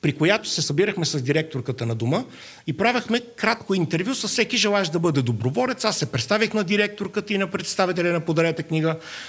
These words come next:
обясних, че искам да работя с Боби. Фондацията поиска някакви документи от мене, които и в момента искаме от доброволците.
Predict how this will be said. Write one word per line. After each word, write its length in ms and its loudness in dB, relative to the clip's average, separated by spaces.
обясних, 440 4
че 120 2
искам 260 0
да 120 2
работя 320 0
с 220 -4
Боби. 420 0
Фондацията 720 2
поиска 300 4
някакви 220 2
документи 500 0
от 120 -8
мене, 260 -4
които 220 2
и 40 0
в 80 -2
момента 320 4
искаме 280 2
от 100 2
доброволците. 800 0